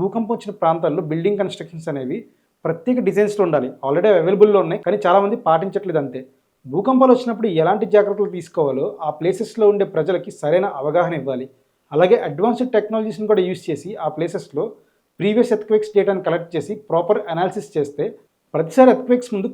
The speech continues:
కామన్గా కొన్ని జరుగుతాయి, ఆ సైన్స్ని అర్థం చేసుకుని మళ్ళీ ఎప్పుడైనా అలాంటి సైన్స్ వస్తే ఆటోమేటిక్‌గా డిటెక్ట్ చేసే equipments and ట్రాకర్స్ని అక్కడ పెట్టి ముందుగానే జనాలకి వార్నింగ్స్ ఇస్తే చాలామందిని కాపాడవచ్చు. ఇన్ని చేసినా పొరపాటున డ్యామేజ్ జరిగితే వెంటనే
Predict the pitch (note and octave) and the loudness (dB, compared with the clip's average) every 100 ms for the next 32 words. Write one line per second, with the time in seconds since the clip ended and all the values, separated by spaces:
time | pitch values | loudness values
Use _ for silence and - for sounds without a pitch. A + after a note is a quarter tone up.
0 | E3+ F3+ G3+ G#3 E3+ C#3 B2+ A#2+ A#2+ - | -2 -2 0 0 0 0 -2 -4 -12 -12
1 | B2+ C#3+ G3+ B3 G#3 G#3 G3+ F#3 - D#3 | -12 -6 -2 0 4 6 6 4 -2 -8
2 | E3 - _ _ _ D3 G3 F#3 G#3 A3+ | -8 -14 _ _ _ -4 2 4 4 4
3 | B3 E3+ E3+ F#3 F3 D#3+ F3+ E3+ - F3+ | 2 2 2 2 -2 -4 -2 -4 -2 -4
4 | D#3+ D3 G#3+ G#3 G3 G3+ F3 F3+ - - | 0 2 2 2 2 0 0 -4 -4 -6
5 | F3+ C3 G3 F#3+ G3+ F#3 G3 D#3+ D3+ D3 | -6 -6 -6 -4 -4 -4 -4 0 -2 -2
6 | B2 E3+ D3 - C3 B2+ D3+ - _ _ | -8 -8 -8 -4 -6 -6 -10 -10 _ _
7 | _ D#3 F#3+ A#3+ A#3+ D#3+ E3+ F#3+ F#3 G3 | _ -2 2 4 4 2 2 2 2 4
8 | D3+ E3 F#3 D3+ - E3 - - D3+ F#3+ | 4 4 -2 -8 -6 -6 -4 -2 2 4
9 | F#3+ F#3+ E3 C#3+ D3 C3+ - C#3 _ _ | 2 0 0 0 0 -4 -8 -20 _ _
10 | _ _ C#3+ F#3 B3+ B3+ B3+ B3+ B3+ F#3 | _ _ -4 4 4 4 2 2 2 2
11 | F#3 G#3+ G#3+ G#3 D3+ D#3 F3 E3 D3+ C3+ | 2 2 2 0 2 2 2 0 0 0
12 | C3 C#3 C#3 C3 C3+ F3+ A#3+ | -2 -2 -4 -10 -10 -2 0